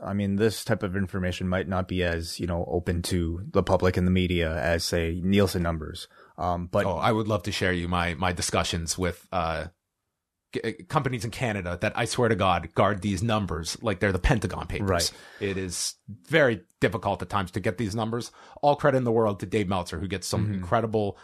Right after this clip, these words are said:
Speaker 2: uh, data that is not easy to come by.
Speaker 1: You know, but, like, when you and I in the audience, we speculate on, on, "Oh, like, Thursday, two o'clock, these numbers come out." I mean, are we giving too much, maybe, you know, uh, value to what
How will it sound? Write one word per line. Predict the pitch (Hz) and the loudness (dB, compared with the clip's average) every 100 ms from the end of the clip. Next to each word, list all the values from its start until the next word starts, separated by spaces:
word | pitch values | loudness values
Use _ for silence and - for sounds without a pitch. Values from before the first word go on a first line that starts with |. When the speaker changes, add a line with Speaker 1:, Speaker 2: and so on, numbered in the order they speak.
| - | -4
Speaker 2:
uh, | 95 95 | -2 -2
data | 92 98 90 82 85 | 0 2 2 0 -4
that | 87 | -4
is | 85 | -4
not | 107 101 92 | 0 0 0
easy | 90 87 | -2 -6
to | 85 | -6
come | 90 | -6
by. | - | -2
Speaker 1:
You | 120 | -2
know, | 110 117 | -2 -2
but, | 123 | -2
like, | 127 120 | -2 0
when | 131 | 0
you | 135 147 | 2 2
and | 135 | 2
I | 127 | 2
in | 123 113 | 2 2
the | |
audience, | 95 113 120 110 101 | 2 2 2 -2 -2
we | 107 | -4
speculate | 95 113 107 107 101 | -2 -4 0 0 2
on, | 98 98 | 0 0
on, | 92 95 - | -2 -2 2
"Oh, | 104 95 92 98 | 4 4 0 -6
like, | 95 | -2
Thursday, | 113 110 107 107 | 2 2 4 4
two | 101 117 | 4 2
o'clock, | 107 110 104 104 98 | 2 4 2 2 0
these | 107 98 | -2 0
numbers | 104 101 | 0 -2
come | - 92 | -2 -2
out." | 92 92 - | 0 -2 -2
I | |
mean, | 104 104 101 98 - - - - _ | -2 0 -2 -4 -12 -20 -20 -20 _
are | 110 110 113 | 4 6 6
we | 113 113 110 107 - - - | 4 4 4 0 -4 -14 2
giving | 113 110 104 | 4 4 4
too | 120 | 4
much, | 117 110 - | 4 4 2
maybe, | 113 104 107 101 101 | 0 0 2 0 -2
you | - | -4
know, | 107 98 104 | 0 0 -2
uh, | - 98 95 | 0 2 2
value | 87 110 98 113 120 113 | 0 4 6 4 2 -2
to | - 120 117 | -2 0 2
what | 107 107 | 4 4